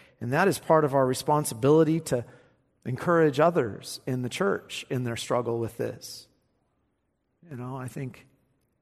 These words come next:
we cannot be, I said this before, we cannot be Victorian on these matters. We have brothers and sisters struggling on these matters. You can't have a whole culture falling headlong into this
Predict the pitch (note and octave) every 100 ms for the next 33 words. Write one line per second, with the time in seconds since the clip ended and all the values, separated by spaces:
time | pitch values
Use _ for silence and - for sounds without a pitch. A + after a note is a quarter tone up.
0 | _ _ _ _ _ _ _ _ _ -
1 | B2 A#2+ - B2+ A#2+ B2+ C#3 C#3+ C#3+ -
2 | B2+ C3 C3 B2 B2+ B2 A2+ - C3 A#2
3 | A#2+ - - C#3+ A#2+ A2 A#2 C3 C#3 E3
4 | C3+ C3+ C3+ C#3+ C#3+ C#3 A#2+ A2+ A#2 A2
5 | - A#2 A#2 E2+ E2+ - _ _ _ _
6 | _ _ _ _ _ _ _ _ - A#2+
7 | B2+ A#2+ B2+ C3 B2 C3+ - C3 - C3
8 | - - C#3+ C#3+ C#3 B2+ A#2+ A#2+ A2+ B2+
9 | B2 A#2 A2+ - D#3 C#3 D3 D3+ D3 E3
10 | D3+ C#3+ A2+ G#2+ - - - D3 D3+ C#3
11 | G#2+ D#3 D3 C#3+ C#3+ C#3 C#3+ A#2+ A2+ G#2+
12 | -